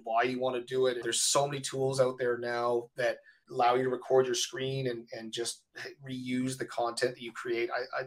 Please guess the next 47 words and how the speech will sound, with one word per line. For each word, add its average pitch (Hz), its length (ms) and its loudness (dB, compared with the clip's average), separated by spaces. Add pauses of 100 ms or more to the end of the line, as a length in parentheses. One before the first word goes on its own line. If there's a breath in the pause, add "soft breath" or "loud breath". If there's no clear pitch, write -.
just, - 260 -2
I 139 40 -4
think 135 160 -8
that's 127 160 -2
so 131 220 2
powerful. 117 560 0 (640 loud breath)
So - 160 6
once 240 240 10
your 202 80 -2
data's 202 440 8
there, 120 440 4
the 147 80 -6
next 165 240 4
step - 240 2
to 135 100 -6
me 131 260 0
is 131 500 4 (400 soft breath)
doing 226 260 0
more 190 180 8
analysis, 147 680 0
either 143 340 -2
manually 156 840 0
or 127 200 0
with 131 220 -4
the 123 100 -8
tool. 135 540 2
But 127 280 0
the 131 180 0
idea 165 340 2
is, 139 240 -2 (280 loud breath)
where 151 320 4
do 196 80 4
your 190 160 4
customers 151 500 0
need 127 220 -2
assistance? - 800 -4
When 165 320 8
do 190 60 2
they 180 140 8
need 180 160 0
it? 247 160 -2
You 131 80 -6
know, 123 120 0
do 127 100 -2
they 123 80 0
need 131 160 -2
assistance 135 640 -2